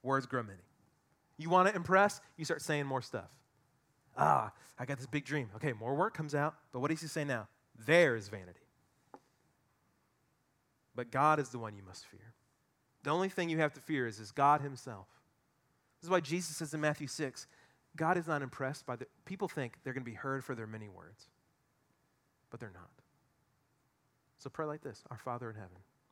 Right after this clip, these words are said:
in a very short prayer. It'll take you, like, fifteen seconds to say the whole thing.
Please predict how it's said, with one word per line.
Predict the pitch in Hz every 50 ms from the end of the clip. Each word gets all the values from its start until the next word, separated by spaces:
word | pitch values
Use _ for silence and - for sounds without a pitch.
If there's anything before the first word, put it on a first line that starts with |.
| _ _
in | 117
a | 113
very | 104 127 165 240
short | - - 165 165 -
prayer. | - - 165 - - 117 _ _ _ _ _ _ _ _ _ _ _ _ _ _
It'll | -
take | - 160 -
you, | 143
like, | 107 98 - -
fifteen | - - 156 - - 143 123
seconds | - 156 165 - 104 101 -
to | -
say | - - 104
the | 107 117
whole | 110 120
thing. | - - - 143